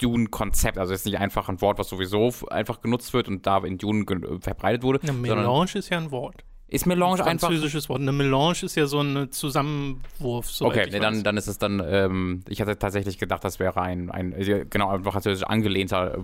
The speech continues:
Speaker 1: Wort. Nein, wo ich spreche kein Französisch, deswegen so erklärt sich dieses Unwissen.
Speaker 2: Melange ist eine Mischung oder ein Gemisch, genau.
Speaker 1: Ja, jetzt, wo du das sagst, ist mir das auch bekannt. Ähm, mir ist dann das trotzdem ein bisschen weird.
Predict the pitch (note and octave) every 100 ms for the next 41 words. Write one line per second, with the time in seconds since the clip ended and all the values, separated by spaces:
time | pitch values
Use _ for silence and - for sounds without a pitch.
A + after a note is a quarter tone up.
0 | G2+ G2+ G#2+ G2+ G2 F2+ - A2 - F2+
1 | - E2+ F2 E2 G#2+ G2+ - F2 E2+ E2+
2 | F2+ - F#2 - - G#3 G3 C3 F#3+ A2
3 | C3+ C3 D3+ G3 G#3 - - E3+ D#3 -
4 | - D3+ C#3 C3+ C3 F#3+ - G#3+ G#3+ A3
5 | D#3+ E3+ D#3 C#3 A#2 - - C#3+ - -
6 | - A#2 A#2 B2+ B2 A#2 A2+ - G2 G#2
7 | - F#2+ F#2 - - E2+ - - - -
8 | A2+ A2 - C3 E3 G3 G3+ F3 F3+ E3
9 | D#3 E3+ C#3 D#3+ A3+